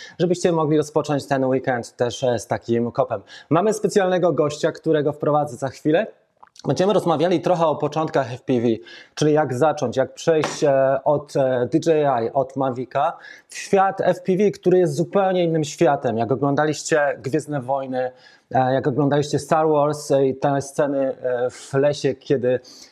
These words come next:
żołnierze Imperium s-, ścigali się z bojownikami, tam, tam było dokładnie pokazane, jak wygląda i najbliżej tego jest właśnie F P V.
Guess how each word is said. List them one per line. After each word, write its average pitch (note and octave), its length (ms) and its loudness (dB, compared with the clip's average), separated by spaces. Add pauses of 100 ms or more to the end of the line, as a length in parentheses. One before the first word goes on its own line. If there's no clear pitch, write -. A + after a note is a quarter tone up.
żołnierze C#3+ 440 2
Imperium C#3+ 540 0
s-, C3 220 -4 (380)
ścigali C#3 540 0
się C3+ 320 -2 (340)
z B2+ 80 -2
bojownikami, C#3+ 720 0
tam, C3+ 320 0 (120)
tam E3 300 0
było D3 320 2
dokładnie D#3 560 -2
pokazane, C3+ 600 -2
jak C3+ 300 -2
wygląda A#2 540 -6 (340)
i D3+ 60 4
najbliżej D#3 680 2
tego C#3+ 540 0
jest B2 360 -2
właśnie A#2 540 -2
F - 160 -6
P A2+ 120 -4
V. - 380 -6